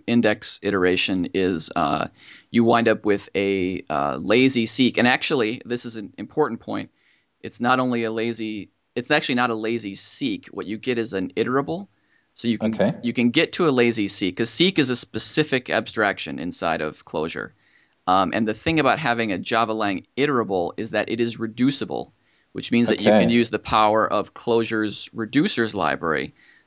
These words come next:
Speaker 1: to get, uh, a real bump in performance when you iterate over that thing. But regardless, the, you, you can, you can iterate over the index one datum at a time. So you're getting the entity attribute value time, you know, tuple
Speaker 2: Yep.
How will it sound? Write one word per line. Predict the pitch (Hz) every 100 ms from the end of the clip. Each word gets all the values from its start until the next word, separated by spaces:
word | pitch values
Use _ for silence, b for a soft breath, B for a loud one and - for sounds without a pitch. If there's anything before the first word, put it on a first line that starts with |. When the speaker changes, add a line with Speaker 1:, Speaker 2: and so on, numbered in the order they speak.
| -
Speaker 1:
to | 113 - -
get, | 127 117 - _ -
uh, | 101 95 76 -
a | 113
real | 117 127 117
bump | 110 117 123 123 120 -
in | 113 113 107 104
performance | 95 101 - 131 110 85 - - - _ _ _
when | - 110
you | 110 107 104 -
iterate | 117 110 101 92
over | 101 101
that | 87 71
thing. | - 62
But | 135 123
regardless, | 147 151 151 117 113
the, | 113 - _
you, | - 120
you | 107 120 120
can, | - 127 117 113 117 _ _ _ -
you | 135
can | 139 135
iterate | 147 147 135 131
over | 127 127 123 120 123 127
the | - 127
index | 113 90 82 -
one | 104 117 127 123
datum | 120 117 123
at |
a | 127
time. | - 82 90
So | 98
you're |
getting | 92 87 95
the | 78 -
entity | 87 92 85 -
attribute | 85 - - 78
value | 82 80 73 76
time, | - 76 69 69 - _ _
you | -
know, | 82
tuple | - 92 87 87
Speaker 2:
Yep. | 85